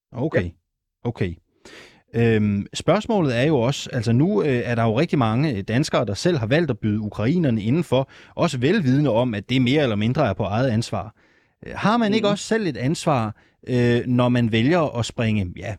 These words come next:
Speaker 1: mere eller mindre hovedkuls ud i, i sådan en hjælpeaktion her?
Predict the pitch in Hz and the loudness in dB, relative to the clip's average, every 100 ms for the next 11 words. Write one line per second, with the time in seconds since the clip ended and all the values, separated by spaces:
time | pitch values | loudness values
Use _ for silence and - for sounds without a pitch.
0 | - 104 156 165 123 135 180 143 202 247 | -10 -2 0 2 2 2 2 2 0 0
1 | 165 117 160 156 131 110 - _ _ _ | -2 0 0 -2 -2 -4 -6 _ _ _
2 | - 120 131 123 143 117 107 113 127 101 | -10 -4 -2 0 0 0 0 0 -2 -2
3 | - 107 92 104 | -4 -4 -4 -4